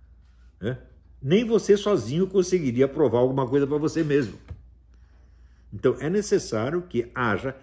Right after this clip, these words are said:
essa possi-, repetibilidade do ato intuitivo, é básico pra existência de ciência. Você já ouviu alguém falar disso? Já ouviu algum Paulo Roberto de Almeida explicar isso pra vocês? Então, eu falo, "Olha, você me prova a existência de ciência sem a repetibilidade do ato intuitivo."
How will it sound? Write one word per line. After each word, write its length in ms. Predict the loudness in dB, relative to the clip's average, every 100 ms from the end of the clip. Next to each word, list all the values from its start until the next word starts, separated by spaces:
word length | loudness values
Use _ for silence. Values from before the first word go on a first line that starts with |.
| -20 -20 _
essa 260 | -10 -8 -10
possi-, 400 | -6 -4 -4 -6
repetibilidade 1300 | -2 2 2 2 0 0 -4 -2 -2 -2 -4 -4 -6
do 180 | -6 -4
ato 220 | -6 -6
intuitivo, 560 | -10 -10 -12 -8 -8 -8 -8
é 80 |
básico 640 | -6 -2 0 0 -2 -6 -8
pra 140 | -6
existência 480 | -6 -6 -6 -6 -8
de 100 | -12
ciência. 360 | -8 -8 -10 -18 -20 -20 -4
Você 60 |
já 60 | -2
ouviu 180 | 2 0
alguém 200 | 0 -2
falar 260 | -4 -8
disso? 380 | -6 -8 -8 -16 -20 -20 -20 -20 -20 -16 -4
Já 80 |
ouviu 160 | 0 2
algum 220 | 2 0
Paulo 240 | -2 -4 -4
Roberto 300 | -2 -4 -4
de 60 |
Almeida 300 | -4 -4 -6
explicar 360 | -8 -10 -8 -10
isso 80 | -10
pra 100 | -10
vocês? 400 | -8 -8 -8 -16 -20 _ -20 -20 -20 -20 -20 -20 _ -6
Então, 120 | -4
eu 20 |
falo, 180 | -2 -2
"Olha, 160 | -4 -8
você 220 | -8 -4
me 120 | -4 -6
prova 420 | 0 2 2 -2
a 40 |
existência 520 | -4 -6 -6 -6 -4
de 120 | -8 -8
ciência 400 | -8 -8 -8 -10
sem 220 | -6 -4
a 40 |
repetibilidade 840 | -2 -4 -6 -4 -4 -4 -4 -6 -4
do 100 | -6
ato 160 | -6
intuitivo." 540 | -10 -10 -10 -6 -8